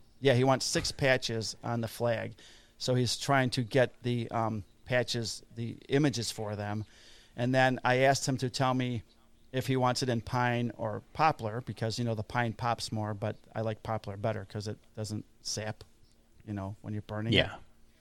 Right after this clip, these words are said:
Speaker 1: So he's gonna let me know what he wants with that. And, uh, and then I had, so those are the projects I'm working on.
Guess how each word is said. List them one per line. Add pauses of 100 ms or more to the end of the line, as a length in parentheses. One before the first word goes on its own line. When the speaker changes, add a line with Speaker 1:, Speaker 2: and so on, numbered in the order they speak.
(160)
Speaker 1:
So
he's
gonna
let
me
know (720)
what
he
wants
with
that. (520)
And, (120)
uh, (1080)
and
then (380)
I
had, (840)
so
those
are
the
projects
I'm
working
on.